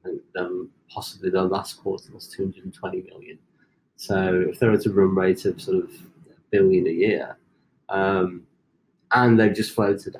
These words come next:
and the, key shareholders, the labels, have now sold their shares. Uh, there's something not quite right. Uh, I'm not really getting what, why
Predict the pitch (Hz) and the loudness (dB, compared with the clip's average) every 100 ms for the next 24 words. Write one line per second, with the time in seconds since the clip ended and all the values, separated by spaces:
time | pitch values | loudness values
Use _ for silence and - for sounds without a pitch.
0 | - 110 107 107 104 101 - _ _ _ | -6 -2 0 0 0 -4 -12 _ _ _
1 | _ _ _ _ _ _ _ - 104 101 | _ _ _ _ _ _ _ -8 -4 -4
2 | 98 95 92 - - _ - - 107 101 | -4 -6 -8 -10 -14 _ -10 0 2 2
3 | 98 92 90 - - - 104 98 98 92 | 0 -4 -8 -14 -16 -6 -2 0 0 0
4 | 92 92 90 - 92 98 98 95 87 87 | 2 2 2 0 0 2 4 4 0 -2
5 | - - _ 98 92 87 87 _ - - | -16 -20 _ -10 -8 -8 -10 _ -14 -4
6 | 95 90 85 - 117 98 85 76 - - | -4 -4 -8 -4 0 0 -2 -8 -10 -20
7 | - 98 95 - - 110 101 98 98 104 | -6 -4 -4 -8 -4 -2 -2 -4 -6 -8
8 | _ _ - 101 - _ 101 98 - - | _ _ -6 -6 -6 _ -12 -10 -10 -12
9 | _ _ _ _ _ _ _ _ _ 73 | _ _ _ _ _ _ _ _ _ -16
10 | 58 90 80 - 113 110 107 - 101 98 | -14 -14 -16 -14 -2 0 0 2 2 2
11 | 92 95 - 101 95 - - 95 - - | -2 -6 -6 -6 -6 -10 -6 -6 -6 -20
12 | _ _ _ _ _ _ _ 98 98 95 | _ _ _ _ _ _ _ -4 -2 -2
13 | 92 92 90 | 0 0 -2